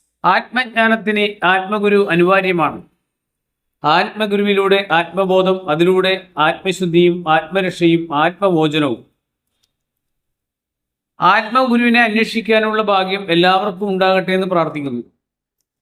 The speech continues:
ഈ ഉള്ളവൻ സംസാരിച്ചതിലൂടെ മുഴുവൻ അറിവ്,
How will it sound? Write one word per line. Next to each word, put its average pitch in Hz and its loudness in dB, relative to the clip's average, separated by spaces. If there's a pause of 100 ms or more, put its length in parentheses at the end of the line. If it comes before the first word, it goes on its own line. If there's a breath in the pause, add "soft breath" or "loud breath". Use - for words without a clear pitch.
(420)
ഈ 160 4
ഉള്ളവൻ 208 4
സംസാരിച്ചതിലൂടെ 190 -2
മുഴുവൻ 185 2
അറിവ്, 175 2